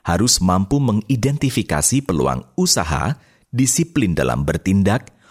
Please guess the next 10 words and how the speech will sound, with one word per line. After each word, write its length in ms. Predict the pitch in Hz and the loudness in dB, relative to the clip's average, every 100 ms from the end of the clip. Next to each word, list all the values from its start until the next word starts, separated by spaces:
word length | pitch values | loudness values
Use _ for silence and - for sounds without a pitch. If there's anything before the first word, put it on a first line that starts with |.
| - | -20
umumnya 560 | - 170 180 180 196 214 | -2 0 4 4 4 2
taat 400 | 113 - 120 - | -2 -2 -4 -2
pada 240 | 107 95 - | -2 -2 -2
aturan 560 | 110 - 151 147 82 - - | -4 -2 0 0 -2 -4 -8
atau 240 | - 64 | -4 -6
hukum, 480 | - 95 107 120 202 - _ _ _ - | -2 -2 0 2 0 -4 _ _ _ -4
selalu 400 | 139 143 156 98 | 0 2 2 0
bersemangat, 720 | 73 - 80 71 82 98 151 - _ _ _ _ | 0 0 0 0 2 0 -2 -6 _ _ _ _
percaya 480 | - 247 - 175 107 | -6 -2 0 0 0
diri, 480 | 78 73 73 120 - | 0 0 0 -2 -4